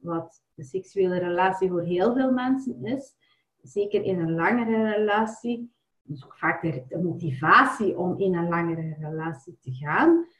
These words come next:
Seks is een recht voor mannen en is een plicht voor vrouwen.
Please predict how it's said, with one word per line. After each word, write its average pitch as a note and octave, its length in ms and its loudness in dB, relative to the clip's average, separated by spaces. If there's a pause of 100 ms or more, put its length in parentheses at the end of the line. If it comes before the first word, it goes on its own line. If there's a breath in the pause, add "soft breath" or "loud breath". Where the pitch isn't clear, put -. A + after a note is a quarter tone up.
(480 loud breath)
Seks - 360 0
is F#3+ 180 4
een D#3+ 160 2
recht - 400 -2
voor C4+ 180 -2
mannen A#3+ 440 -2 (120)
en F3 260 -6
is D#3+ 140 -8
een C3+ 220 -4
plicht A#3 380 -4
voor F3+ 260 -6
vrouwen. E3+ 480 -8